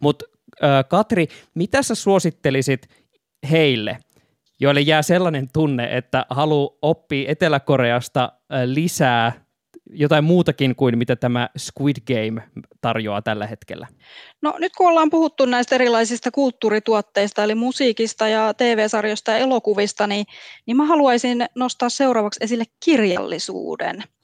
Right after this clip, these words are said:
Speaker 2: Ö, et ensinnäkin voi sanoa, että eteläkorealainen kirjallisuuskenttä on äärimmäisen rikas. Ja, ja tota, nyt kun tälleen suomalaiselle yleisölle jutellaan, niin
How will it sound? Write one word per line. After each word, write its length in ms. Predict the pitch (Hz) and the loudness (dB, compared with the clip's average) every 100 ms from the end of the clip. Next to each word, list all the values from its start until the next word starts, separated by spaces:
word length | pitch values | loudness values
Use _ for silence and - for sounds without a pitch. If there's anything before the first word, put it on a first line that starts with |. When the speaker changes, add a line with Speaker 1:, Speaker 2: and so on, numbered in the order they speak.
| _ - - - _ - | _ -20 -20 -20 _ -4
Speaker 2:
Ö, 300 | 208 202 196 | -2 0 -2
et 140 | 233 - | -4 -2
ensinnäkin 560 | 277 285 254 247 254 247 233 - 254 | 0 2 2 0 0 0 -2 -4 -2
voi 200 | 247 254 | 0 2
sanoa, 360 | 277 247 220 | 2 2 2
että 340 | 214 - 233 - _ - | 0 -2 -2 -2 _ -4
eteläkorealainen 1000 | 247 254 233 220 220 220 220 233 233 233 | 0 2 0 0 0 2 2 0 0 0
kirjallisuuskenttä 1040 | 294 254 196 196 202 - 214 196 - 196 | 2 4 2 0 -4 -4 -4 -4 -2 -2
on 80 | 190 | 0
äärimmäisen 680 | 233 208 190 180 190 196 196 | 0 0 -2 -4 -4 -4 0
rikas. 580 | 277 - 370 - - - _ _ _ - - - - _ - | 0 2 0 -2 -8 -14 _ _ _ -20 -20 -20 -20 _ -6
Ja, 300 | 220 233 214 - _ - | 0 2 0 -2 _ -4
ja 140 | 233 | -2
tota, 440 | 226 233 240 226 233 | 0 -2 2 2 2
nyt 160 | 247 | -2
kun 120 | - 269 | -4 -2
tälleen 280 | 262 247 254 | 2 2 2
suomalaiselle 580 | 277 247 214 202 202 202 | 2 2 2 2 0 0
yleisölle 460 | 226 208 202 202 | 2 0 0 -2
jutellaan, 540 | 202 220 220 196 190 190 | -2 -2 0 2 0 0
niin 200 | 202 | -4